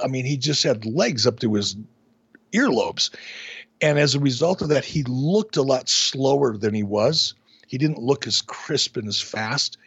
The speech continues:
as he really is or was at this time. Um, he just looked somewhat awkward and slow because he was just so gangly. He just had so much,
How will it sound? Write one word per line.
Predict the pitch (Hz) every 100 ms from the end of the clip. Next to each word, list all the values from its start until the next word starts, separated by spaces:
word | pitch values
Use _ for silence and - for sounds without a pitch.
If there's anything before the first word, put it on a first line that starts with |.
| -
as | 131
he | 135
really | 117 165 123 113
is | 214 - -
or | 117 110
was | 147 127
at | 107 107
this | 101
time. | - 147 110 - - - - - - -
Um, | 117 110 113 - _ _ _ - -
he | -
just | 143 175 - -
looked | 139 165 -
somewhat | - - - 170 175 175 160 _ -
awkward | 110 127 - 185 196 170 - -
and | 120
slow | - - 123 160
because | 147 127 117
he |
was | 123 123
just | 123 -
so | 131 117 117
gangly. | 98 - 165 233 139 -
He | -
just | 110 113
had | 131
so | 120 - 143
much, | 143